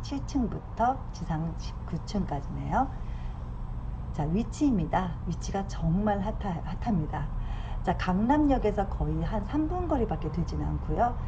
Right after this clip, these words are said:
삼성타운 바로 옆에, 그리고 롯데칠성 부지 개발 아시죠? 바로 옆에 있습니다. 어, 그래서, 어, 향후, 어, 시세 차익을 볼 수 있는 기대가 큰 매물이라고 할 수 있겠습니다.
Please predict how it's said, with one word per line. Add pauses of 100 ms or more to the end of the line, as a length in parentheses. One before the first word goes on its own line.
(200)
삼성타운
바로
옆에, (180)
그리고 (320)
롯데칠성
부지
개발
아시죠? (260)
바로 (100)
옆에
있습니다. (480)
어,
그래서, (320)
어, (100)
향후, (320)
어,
시세
차익을
볼
수
있는
기대가
큰 (220)
매물이라고
할
수
있겠습니다.